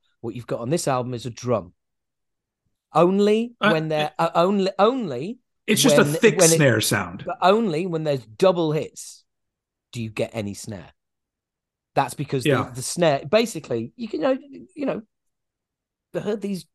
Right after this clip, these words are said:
Speaker 1: drum sounds over the years, and
Speaker 2: Yeah.
Speaker 1: sometimes someone somewhere in, goes, "Hey, why don't we just do it and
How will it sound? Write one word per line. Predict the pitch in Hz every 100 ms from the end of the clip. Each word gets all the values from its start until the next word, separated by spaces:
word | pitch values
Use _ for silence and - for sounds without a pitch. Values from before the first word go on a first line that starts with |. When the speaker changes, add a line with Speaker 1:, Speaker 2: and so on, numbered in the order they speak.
| _
Speaker 1:
drum | - 180
sounds | 175 170 165
over | 160 156
the |
years, | 131 104 87 - - _ _ _
and | 92
Speaker 2:
Yeah. | 113
Speaker 1:
sometimes | 196 - 160 147 151 - - -
someone | - 131 175
somewhere | - 165 123 113 113 _ _ _ -
in, | 107 113 110 117
goes, | 107 104 107 - _ -
"Hey, | 143 143 - _ -
why | 123 160
don't | 156 147
we | 127 120
just | 123 117
do | 135 120
it | 110 - -
and | 120